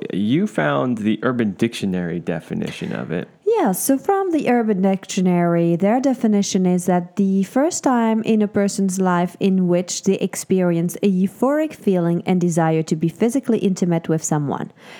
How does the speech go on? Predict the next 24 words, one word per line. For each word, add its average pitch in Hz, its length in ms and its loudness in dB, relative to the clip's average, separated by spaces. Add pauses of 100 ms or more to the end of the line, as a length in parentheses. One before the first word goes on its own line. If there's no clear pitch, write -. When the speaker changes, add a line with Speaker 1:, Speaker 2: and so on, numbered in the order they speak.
(180)
Speaker 2:
That's 208 540 0
what 269 240 0
they 269 80 0
consider 180 540 0
to 165 200 -2
be 160 460 -2
a 170 160 2
sexual 156 480 -2
awakening. 151 640 -2 (640)
While 208 340 2
doing 302 400 0
research 226 680 0
as 170 220 -2
well, 160 340 2
what 160 240 -2
I 269 120 0
noticed 185 760 -2
is 185 280 -2
that 180 300 0
the 190 80 0
term 220 840 -2
is 208 260 0
most 247 400 2
often 185 640 0